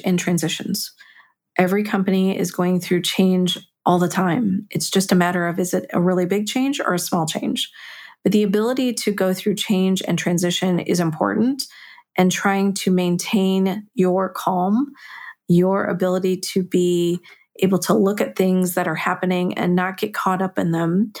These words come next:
but kind of look at them from a bigger perspective, because you not only have to help yourself through the change, but you also may have to help team members or the rest of your organization through change. And so being calm through that,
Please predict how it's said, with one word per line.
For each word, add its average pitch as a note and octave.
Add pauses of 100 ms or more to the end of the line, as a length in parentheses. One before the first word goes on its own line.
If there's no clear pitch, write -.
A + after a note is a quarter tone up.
(280)
but G#3
kind A3
of G3
look G#3
at G#3+
them G3+
from F#3+
a F#3
bigger F#3
perspective, B3+ (360)
because G3+
you G#3+
not A3
only G3
have F#3
to -
help G3+
yourself G3
through F#3
the -
change, - (280)
but G3+
you G3
also G3
may F#3+
have F3+
to F3+
help G3+ (100)
team G3
members F3+
or F3+
the F3+
rest F3
of F3+
your F3
organization F3
through -
change. - (460)
And F3+
so F#3
being G3
calm F#3+
through G#3
that, G3